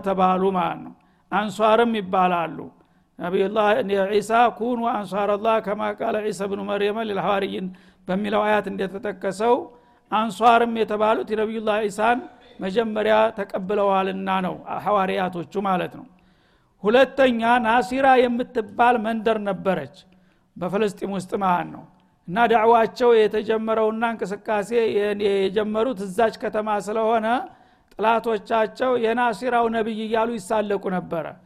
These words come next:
ናስሪት አሁንም አለ። ናዝሪት የሚሉት እነ ኃይለ ሥላሴ ከዛ ኮርጀው ነው እኛ ናዝሪት፣ የአዳማን ናዝሪት ያሉት ማለት ነው። ስለ በረካው እንዳያመልጣቸው። እና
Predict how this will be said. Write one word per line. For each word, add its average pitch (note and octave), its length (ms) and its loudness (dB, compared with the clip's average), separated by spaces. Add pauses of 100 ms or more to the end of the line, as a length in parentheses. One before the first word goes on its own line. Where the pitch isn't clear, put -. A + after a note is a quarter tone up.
(280)
ናስሪት G#3+ 420 0
አሁንም A#3+ 340 0
አለ። F#3+ 200 0 (220)
ናዝሪት G3+ 520 -2 (260)
የሚሉት A3 460 0 (300)
እነ - 140 -12
ኃይለ A3 260 2
ሥላሴ G#3+ 320 0 (120)
ከዛ G#3+ 220 0 (100)
ኮርጀው G#3+ 460 2
ነው F#3+ 120 -2
እኛ F#3 260 -2
ናዝሪት፣ F#3 380 -2
የአዳማን F#3 460 -2
ናዝሪት F3+ 340 -8
ያሉት F3 360 -6
ማለት F3 340 -2
ነው። C3+ 120 -20 (720)
ስለ G3 180 -4 (120)
በረካው G3+ 440 2
እንዳያመልጣቸው። F3 840 -4 (2500)
እና F#3 160 -2